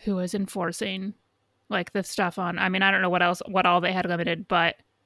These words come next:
I heard him say, even when I was just, like, checking out at the little self-checkout, I heard the guy a couple times be like,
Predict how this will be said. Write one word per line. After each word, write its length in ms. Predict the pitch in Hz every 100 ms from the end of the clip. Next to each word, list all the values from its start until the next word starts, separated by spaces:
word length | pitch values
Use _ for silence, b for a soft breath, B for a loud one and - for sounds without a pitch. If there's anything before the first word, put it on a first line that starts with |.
| -
I 120 | 202
heard 180 | 196 185
him 120 | 180
say, 140 | - -
even 200 | 196 196
when 100 | 185
I 80 | 185
was 120 | 180
just, 260 | 202 - 196
like, 160 | 185
checking 340 | - 202 190 180
out 280 | 175 170 -
at 60 | 190
the 60 |
little 140 | 185 180
self-checkout, 560 | - 175 - 202 185 190
I 20 |
heard 140 | 190
the 40 | 180
guy 180 | 175
a 40 | 180
couple 260 | 202 185
times 260 | 185 185 185
be 80 | 185
like, 240 | 185 -